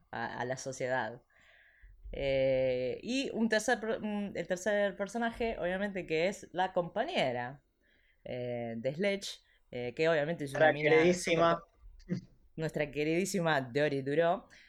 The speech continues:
Speaker 1: que es una mina súper copada, súper inteligente, súper todo, que decís, eh, "¿Qué mierda está haciendo con Sledge?".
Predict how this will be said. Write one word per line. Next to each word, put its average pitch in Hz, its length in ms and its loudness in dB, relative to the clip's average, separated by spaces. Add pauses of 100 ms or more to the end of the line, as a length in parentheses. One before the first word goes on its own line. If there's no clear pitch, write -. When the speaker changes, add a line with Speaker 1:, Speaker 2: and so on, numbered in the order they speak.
(160)
Speaker 1:
que 143 180 -2
es 147 140 -4
una 143 120 0
mina 143 220 0
súper 160 400 -4
copada, 143 480 0
súper 170 360 -4
inteligente, 127 960 -2 (760)
súper 185 500 0
todo, 214 420 2
que 156 100 0
decís, 202 640 -2
eh, 139 440 0
"¿Qué 214 160 0
mierda 160 280 4
está 143 140 -2
haciendo 147 240 -2
con 120 140 -2
Sledge?". 139 440 -2